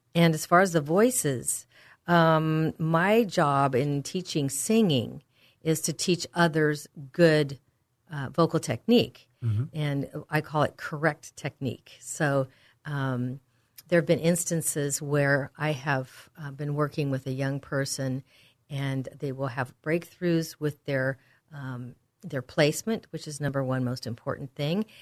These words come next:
Speaker 1: And, um, the placement, um, resonates in the skull.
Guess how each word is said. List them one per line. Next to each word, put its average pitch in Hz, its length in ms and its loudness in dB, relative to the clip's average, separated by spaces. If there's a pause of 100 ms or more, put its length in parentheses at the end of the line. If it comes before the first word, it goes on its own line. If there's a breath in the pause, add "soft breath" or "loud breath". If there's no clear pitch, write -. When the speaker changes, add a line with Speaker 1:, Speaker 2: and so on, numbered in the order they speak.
(300 loud breath)
Speaker 1:
And, 147 500 0
um, 139 440 -6 (200)
the 139 400 0 (120)
placement, 185 520 0 (140)
um, 143 260 -6 (300)
resonates 160 760 2 (360)
in 156 180 0
the 135 60 0
skull. - 580 2